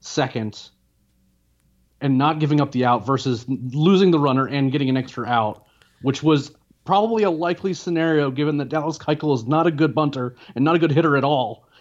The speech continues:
You know, <laughs> it's, it's one of those things I just, it's hard for me to, to grasp. Now, it's, it's also, I'm willing to concede that there was probably not a l-,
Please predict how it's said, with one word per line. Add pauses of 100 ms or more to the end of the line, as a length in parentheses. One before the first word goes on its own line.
(100)
You
know,
<laughs>
it's, (480)
it's
one
of
those
things
I
just,
it's
hard
for
me
to,
to
grasp.
Now,
it's,
it's (120)
also, (100)
I'm
willing
to
concede
that (360)
there
was
probably
not
a (420)
l-,